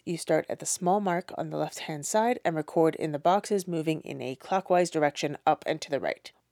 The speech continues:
When your storyteller tells you to take points of paradox, you record in a counterclockwise direction or down and to the right. If your paradox and your quintessence ever meet,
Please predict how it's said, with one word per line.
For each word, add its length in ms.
When 140
your 80
storyteller 540
tells 280
you 80
to 140
take 240
points 240
of 120
paradox, 680
you 100
record 360
in 180
a 80
counterclockwise 1040
direction 540
or 160
down 460
and 140
to 100
the 100
right. 340
If 160
your 100
paradox 540
and 180
your 120
quintessence 680
ever 300
meet, 400